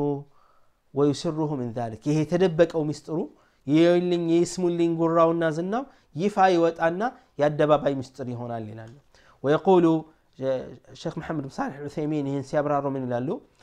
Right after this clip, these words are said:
ያዕኒ መን ቃለ ቀውለን የተዓበዱ ቢሂ ላህ፣ አላህ ወረፈዐ ሰውተሁ ቢዛሊክ፣ ሰው አንድ ንግግርን የተናገር አላህን ሊገዛበት የሚገባን ነገር ቁርአን መቅራት ሊሆን ይችላል፣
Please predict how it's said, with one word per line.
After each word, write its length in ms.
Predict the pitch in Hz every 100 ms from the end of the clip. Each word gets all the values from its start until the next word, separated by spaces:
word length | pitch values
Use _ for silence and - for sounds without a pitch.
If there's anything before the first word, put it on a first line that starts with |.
| _ _ _ -
ያዕኒ 260 | 185 185 170 175 - _ -
መን 160 | 143 160
ቃለ 280 | - 208 190
ቀውለን 400 | 170 170 143 120 110 _ _ -
የተዓበዱ 600 | 135 175 170 196 165 175 175
ቢሂ 180 | 190 175 175
ላህ፣ 200 | 175 165 160
አላህ 320 | 156 165 127 113 - _ _
ወረፈዐ 380 | 139 180 190 170 175
ሰውተሁ 420 | 180 170 160 180 170
ቢዛሊክ፣ 460 | 160 165 180 135 - _ _ _
ሰው 220 | - 156 180 180
አንድ 200 | 160 180 170
ንግግርን 520 | 175 165 151 156 143
የተናገር 560 | 135 131 123 113 120 151 _ _ -
አላህን 440 | 170 196 208 240
ሊገዛበት 720 | 214 185 160 185 175 190 214 220
የሚገባን 720 | 180 190 175 180 170 175 175
ነገር 280 | 151 127 110 _ _ _
ቁርአን 240 | 151 170 170
መቅራት 320 | 165 165 160
ሊሆን 220 | 165 156
ይችላል፣ 320 | 151 156 151